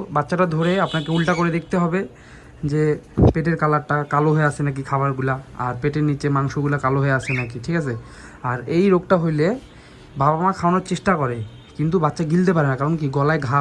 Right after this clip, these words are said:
হইছে, পেটে ঘা হইছে। হ্যাঁ, এটা একটা পানিবাহিত রোগ। আমি পরে বলতেছি, সব কিছু, পুরো ভিডিওটা দেখবেন সবাই,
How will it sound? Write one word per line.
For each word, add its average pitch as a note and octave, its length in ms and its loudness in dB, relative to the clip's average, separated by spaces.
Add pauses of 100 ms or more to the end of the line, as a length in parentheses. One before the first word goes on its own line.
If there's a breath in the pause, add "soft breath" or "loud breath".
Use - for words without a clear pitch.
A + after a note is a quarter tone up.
হইছে, C3+ 220 -2 (100)
পেটে C#3+ 180 -2 (120)
ঘা C3+ 200 2
হইছে। B2 280 -6 (300)
হ্যাঁ, E3 180 0 (200)
এটা C3 160 -8
একটা D#3 180 -4
পানিবাহিত E3 420 2 (100)
রোগ। C#3 120 -4 (440 loud breath)
আমি C3 160 -2
পরে D3+ 120 2 (100)
বলতেছি, D#3+ 320 -2 (100)
সব D3 160 -2
কিছু, D3+ 180 -4
পুরো E3 200 0
ভিডিওটা D#3 340 2
দেখবেন C#3+ 220 -2 (100)
সবাই, C#3 160 -2